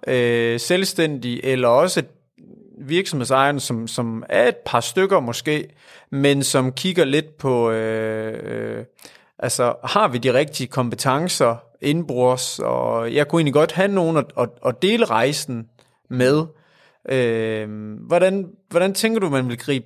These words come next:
det an? Fordi så har man jo allerede en virksomhed, og skal man, skal man så på en eller anden måde finde ud af, hvad skal den så værdiansættes til, og så skal der en, der skal købe,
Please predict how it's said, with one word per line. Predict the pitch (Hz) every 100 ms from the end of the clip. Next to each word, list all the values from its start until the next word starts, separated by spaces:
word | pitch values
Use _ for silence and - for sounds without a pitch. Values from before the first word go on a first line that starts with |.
| -
det | 254 240
an? | 147 156
Fordi | - 151
så | 156
har | 185 226 190
man | 127
jo | 123
allerede | 156 175 165
en | 165
virksomhed, | 165 214 160 147 147 147
og | 120 117 120
skal | - 120
man, | 117 117 113 _ _ - - - -
skal | - 147
man | 127 120
så | 185
på | 180 180
en |
eller | 147
anden | 139 139
måde | 143 147 147 131
finde | 139 135
ud | 127
af, |
hvad | 135
skal | 156 139
den | 156 143
så | 143
værdiansættes | 113 113 190 208 147 135 127 135 131 127
til, | - 131
og |
så | 147 180
skal | - 143
der | 139
en, | 143
der | 123
skal | - 120
købe, | - 131 123